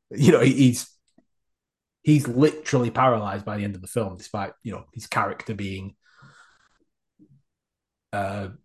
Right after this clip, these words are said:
you know, figuratively paralyzed, you know, throughout it. And, you know, he, he, it, it's strange that being so passive is something that's punished so strongly in a horror film, but,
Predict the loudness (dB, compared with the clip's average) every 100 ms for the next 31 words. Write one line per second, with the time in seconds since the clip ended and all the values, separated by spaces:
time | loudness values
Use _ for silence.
0 | _ _ _ _ -4 -4 0 0 0 -4
1 | -6 -6 -6 -10 _ _ _ _ _ _
2 | -4 -2 -2 -4 -6 -10 -14 -8 -6 -6
3 | -4 2 2 0 -6 -16 -20 -20 -20 -20
4 | -20 _ _ -8 -2 2 4 4 2 0
5 | -6 _ _ _ _ _ _ _ _ _
6 | _ -2 2 2 4 2 0 -6 _ _
7 | _ _ _ _ _ _ _ _ _ _
8 | _ _ _ -4 -4 -2 -4 -4 -4 0
9 | 2 2 2 0 2 2 2 0 -4 -2
10 | -2 0 -4 -2 -4 -2 -2 -2 -2 -4
11 | -6 -6 -8 -2 -2 0 -2 -2 0 2
12 | 2 0 -2 -6 -8 -12 -14 -12 -12